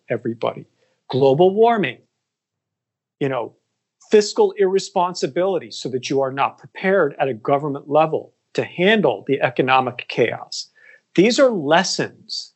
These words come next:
that we can take away from this virus to make us stronger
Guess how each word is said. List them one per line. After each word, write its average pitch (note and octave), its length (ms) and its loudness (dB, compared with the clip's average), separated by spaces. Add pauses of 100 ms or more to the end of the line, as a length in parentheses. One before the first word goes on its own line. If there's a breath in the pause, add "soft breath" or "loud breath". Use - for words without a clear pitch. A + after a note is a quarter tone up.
that - 140 -2
we E3+ 160 4
can G#3 180 -4
take F3+ 260 -2
away B2+ 300 2
from C3 240 -6
this A2 180 -4
virus - 600 -6 (300 soft breath)
to D#3+ 100 2
make D3+ 240 2
us C3+ 160 2
stronger E3+ 760 0